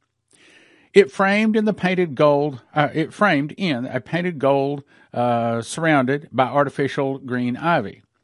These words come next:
This is the picture, very famous picture. Now, if you're gonna understand this dream and understand what God is saying to us all here,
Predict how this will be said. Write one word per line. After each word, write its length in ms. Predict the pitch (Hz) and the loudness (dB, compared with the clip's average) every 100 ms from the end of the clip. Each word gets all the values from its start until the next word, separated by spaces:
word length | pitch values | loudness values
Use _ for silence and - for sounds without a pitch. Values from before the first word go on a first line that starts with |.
| _ _ | _ _
This 260 | 120 147 - - | -4 -4 -4 -2
is 280 | 131 131 - | -2 -2 -6
the 80 | |
picture, 360 | 117 143 - 104 95 | -4 -4 -6 -14 -8
very 240 | 127 147 | -2 -2
famous 500 | - 151 143 131 120 | -2 -2 0 0 -6
picture. 460 | - 131 - - _ _ _ _ _ _ | -6 -6 -6 -18 _ _ _ _ _ _
Now, 320 | 139 135 131 - _ | -2 -2 -2 -8 _
if 180 | 123 - | -10 -8
you're 80 | 143 | -2
gonna 160 | 156 | 2
understand 460 | 185 196 - 185 175 | 2 2 -2 -4 -2
this 140 | 165 | -2
dream 260 | 147 120 127 | -2 -4 -2
and 100 | 131 | -4
understand 420 | 135 - 139 135 | -6 -6 -6 -4
what 160 | 123 123 | -4 -2
God 260 | 127 127 | -2 -2
is 120 | 120 | -4
saying 380 | - 135 135 120 | -6 -2 -2 -2
to 180 | - 113 | -4 -6
us 140 | 107 | -2
all 240 | 135 127 107 | 0 2 0
here, 340 | 107 95 101 | -4 -6 -6